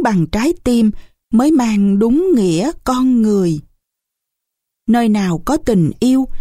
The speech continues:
nơi đó có Thượng Đế, có Chúa, có Phật, có Thánh Thần, bởi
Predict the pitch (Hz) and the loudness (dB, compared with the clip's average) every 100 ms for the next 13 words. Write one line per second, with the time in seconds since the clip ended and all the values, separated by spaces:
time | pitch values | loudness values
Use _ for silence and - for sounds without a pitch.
0 | - - _ 214 220 202 196 202 285 - | -8 -14 _ 0 0 0 -2 -4 -6 -4
1 | 214 226 359 - 233 170 170 185 220 254 | -4 -2 -4 -2 0 2 0 0 0 0
2 | 370 - - _ - 294 - 247 247 320 | -2 -8 -20 _ -2 0 0 0 0 -2
3 | - - _ 277 349 - 240 185 - - | -4 -16 _ -2 2 2 2 -4 -6 -18
4 | _ - 330 302 285 392 - 262 180 165 | _ -4 -2 0 0 0 0 0 0 -2
5 | - - _ _ 208 220 | -8 -20 _ _ 0 0